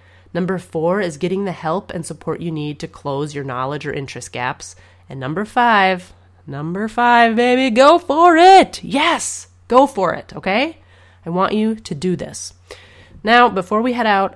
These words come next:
I'm gonna give you three mantras. Now, these are mo-, things that you can say to yourself when you're feeling overwhelmed and you need to get refocused on your wish or your dream, okay? Now, I sell meditation cards. If you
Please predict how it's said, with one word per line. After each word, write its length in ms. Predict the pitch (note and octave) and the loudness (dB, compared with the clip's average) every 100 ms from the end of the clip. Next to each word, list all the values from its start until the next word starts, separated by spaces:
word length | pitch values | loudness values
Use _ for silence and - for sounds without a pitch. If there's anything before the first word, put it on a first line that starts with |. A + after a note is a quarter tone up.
| - | -8
I'm 60 | F3+ | -4
gonna 100 | F#3 | -4
give 140 | F3+ | -4
you 80 | D#3 | -8
three 340 | - - G3+ A3 | -10 -4 -2 0
mantras. 600 | E3+ D#3+ E3 - C3+ D#3 | 0 0 -4 -10 -12 -10
Now, 80 | C#3+ | -6
these 240 | F#3 G#3 | -4 -2
are 60 | A3+ | -2
mo-, 180 | F#3 - | -4 -4
things 300 | F#3+ F#3+ F3+ | -2 -2 -2
that 80 | - | -8
you 100 | F3 | -8
can 160 | F#3 | -8
say 300 | F3 - D#3 | -8 -8 -6
to 60 | F3 | -4
yourself 680 | G#3+ A3 - D3+ C#3+ - - - - _ | -4 -4 -4 -2 -2 -6 -20 -20 -20 _
when 80 | F3 | -10
you're 80 | D3+ | -8
feeling 320 | - E3 E3+ | -6 -4 -2
overwhelmed 520 | F3+ G3 E3+ D#3 D3+ | -2 -2 -4 -6 -8
and 120 | D3 | -10
you 60 | D3 | -10
need 160 | C#3+ D3 | -10 -10
to 60 | |
get 160 | D3+ D3 | -12 -10
refocused 560 | D#3 D3+ D3+ C#3+ C#3+ | -10 -10 -12 -12 -12
on 140 | C#3+ D3 | -10 -8
your 120 | C#3+ | -8
wish 260 | C#3 C3 C#3 | -10 -10 -10
or 20 | |
your 140 | C3 | -10
dream, 300 | A#2+ C#3+ C3 | -10 -10 -10
okay? 340 | - C#3+ D#3+ G#3+ - - - E3 | -12 -12 -10 -12 -18 -20 -12 -6
Now, 80 | |
I 60 | F3 | -4
sell 220 | F3 G3+ | -2 0
meditation 520 | F#3 E3+ D#3+ D#3 - F3 | 0 -2 -4 -8 -8 -6
cards. 320 | F3+ F#3 E3+ | -4 -4 -6
If 140 | - | -10
you 220 | D3 - | -10 -12